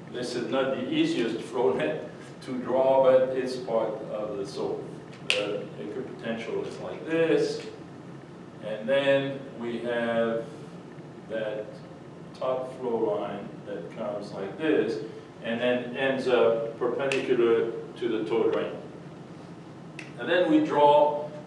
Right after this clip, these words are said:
an additional two, uh, lines, so we'll draw a line, uh, a flow line rather, right here, and then another one right there. Okay? And then we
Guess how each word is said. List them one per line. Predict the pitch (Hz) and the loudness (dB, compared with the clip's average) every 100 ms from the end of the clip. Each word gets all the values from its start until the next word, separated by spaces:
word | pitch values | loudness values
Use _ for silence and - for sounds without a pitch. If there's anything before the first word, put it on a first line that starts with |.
| - | -6
an | 120 | 2
additional | 127 143 151 135 127 120 113 | 2 4 0 0 2 2 0
two, | - 170 165 151 - 147 - - - - - 113 | -2 4 8 8 8 0 -6 -12 -14 -16 -12 -2
uh, | 113 110 110 110 113 | 2 4 4 2 0
lines, | 113 - - - - - | -2 0 0 0 -2 -6
so | - - | -8 -6
we'll | 101 104 104 | -4 -4 -4
draw | 110 110 107 107 | 0 2 0 -2
a | |
line, | 104 110 110 110 113 - - - 104 | -2 -2 0 0 -2 -8 -14 -10 -4
uh, | |
a | 104 104 - - | -4 -4 -8 -2
flow | 139 - 104 | 2 4 2
line | 101 104 104 | 2 -2 -2
rather, | 104 101 104 104 104 104 95 | 0 0 0 -2 -2 -6 -4
right | 104 104 | -2 -2
here, | 104 104 101 101 110 - - - - - | -6 -4 0 2 0 -2 -6 -8 -12 -12
and | 113 | -6
then | 113 117 | -4 -2
another | 117 127 123 110 | 0 0 2 0
one | 107 110 110 110 110 - - - | 0 0 0 -2 -6 -12 -14 -8
right | 110 107 104 101 | -4 -4 -4 -6
there. | 101 - - - - - - - - - - - - - - - - - - 131 | -8 -8 -10 -14 -14 -16 -16 -16 -16 -16 -16 -16 -16 -16 -16 -16 -16 -16 -14 -12
Okay? | 135 123 123 - - - - - - - - 107 | -10 -10 -12 -14 -16 -16 -16 -18 -18 -16 -14 -10
And | 113 | -2
then | 151 180 170 170 - - - - 110 | 2 4 6 4 0 -6 -10 -14 -6
we | 131 147 147 147 - | 0 4 6 4 0